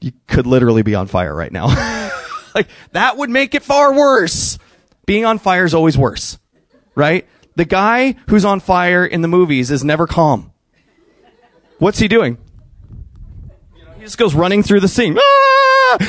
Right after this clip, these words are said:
He's not happy, and he's probably very uncomfortable. So if, you guys, this is the type of situations we find ourselves in. And, and Peter says, first of all, don't be surprised when you find yourself there, as if this is unusual.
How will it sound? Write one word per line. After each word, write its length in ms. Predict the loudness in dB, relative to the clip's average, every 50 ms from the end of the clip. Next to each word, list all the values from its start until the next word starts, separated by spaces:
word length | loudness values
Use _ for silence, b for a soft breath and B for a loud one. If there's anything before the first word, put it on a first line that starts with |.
| B B
He's 200 | B 2 4 4
not 240 | 4 2 2 2 2
happy, 420 | 2 2 2 2 2 2 2 2 4
and 80 | 4
he's 120 | 4 2 2
probably 300 | 2 0 2 2 2 2
very 220 | 2 2 2 2
uncomfortable. 600 | 0 2 2 0 0 0 -2 -2 -2 -2 -4 -6 B B B B B B B B B B
So 260 | -2 0 0 0 0 0
if, 220 | -2 -4 -2 0
you 100 | -2 0
guys, 320 | 2 2 2 2 0 -2 -4 b b b b b b b _ _ _ _
this 320 | -4 -2 0 0 0 0 -2
is 100 | -2 -2
the 80 | -2
type 300 | 0 0 0 0 0 0
of 60 | -2 -2
situations 640 | -2 -2 0 0 2 2 2 2 0 -2 -2 0
we 100 | 0 -2
find 320 | 0 0 0 0 0 0
ourselves 360 | 0 -2 0 0 -2 0 0 0
in. 160 | -2 -2 -2
And, 260 | -2 -4 -4 -4 -4
and 140 | -6 -4 -4
Peter 260 | -2 -2 0 0 0
says, 260 | 0 0 -2 -2 -2
first 300 | 0 0 0 0 0 -2
of 80 | -2 0
all, 140 | 2 2 2
don't 300 | 2 0 0 0 0 0
be 100 | -2 -2
surprised 1000 | -2 -4 -6 -6 -6 -4 0 0 2 2 2 2 2 2 2 2 0 -2 -4 -2
when 180 | 0 0 2
you 100 | 2 0
find 260 | 0 0 -2 0 0
yourself 400 | 0 -2 -2 0 -2 -2 -2 -2 0
there, 360 | 2 2 2 2 0 -2 -4 B B B B B B
as 160 | 0 0 0
if 120 | 0 -2 -2
this 200 | -4 -4 -2 -2
is 120 | -2 0
unusual. 800 | 0 -2 -2 -2 -2 -2 -2 -2 0 0 0 2 2 0 0 B